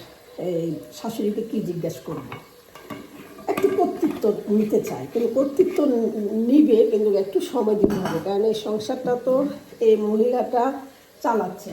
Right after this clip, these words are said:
এখন উড়ে এসে জুড়ে বসার মতন অবস্থা, আর এখানে উড়ে এসে জুড়ে না, এখানে মানে সে তো বিয়ে করে নিয়ে আসে, কিন্তু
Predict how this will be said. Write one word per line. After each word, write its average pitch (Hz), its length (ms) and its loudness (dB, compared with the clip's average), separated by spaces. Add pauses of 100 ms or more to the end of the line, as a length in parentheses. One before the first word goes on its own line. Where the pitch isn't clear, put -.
এখন - 180 -8 (140)
উড়ে 262 180 -2 (100)
এসে - 160 -2 (140)
জুড়ে 254 260 4
বসার 262 320 0
মতন 233 240 0 (120)
অবস্থা, 190 340 -6 (500)
আর 190 140 -2
এখানে 240 240 -2
উড়ে 240 200 4
এসে 233 200 2
জুড়ে 240 280 4
না, 208 60 0 (160)
এখানে 208 240 -2 (100)
মানে 208 180 0 (600)
সে 190 180 -2
তো 214 140 0
বিয়ে 208 180 4 (100)
করে 208 240 4
নিয়ে 240 220 0
আসে, - 200 -2 (460)
কিন্তু 311 180 -2